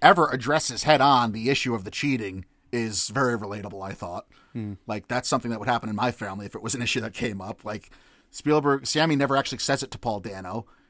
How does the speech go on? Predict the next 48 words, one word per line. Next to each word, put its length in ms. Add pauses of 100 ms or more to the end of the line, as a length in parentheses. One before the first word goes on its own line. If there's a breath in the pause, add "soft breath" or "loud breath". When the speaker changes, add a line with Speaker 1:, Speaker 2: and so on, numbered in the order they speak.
Speaker 1:
He 140
only 200
says 300
it 80
in 60
hushed 360
tones 340
to 80
Michelle 360
Williams. 600 (340 soft breath)
He 120
doesn't 260
actually 500
explain 560
to 120
Seth 260
Rogen 320
that 100
he 80
knows, 320
even 160
though 80
Seth 220
Rogen 300
knows 280
that 120
he 120
knows. 360
And 100
I 20
like 160
that 120
whole 120
scene 360 (260 loud breath)
on 240
the 60
Speaker 2:
Hmm. 40
Speaker 1:
sidewalk 640
of 160
the 140
street 420
where 100
Seth 220
Rogen's 300
gifting 280
him 140
the 80
camera, 500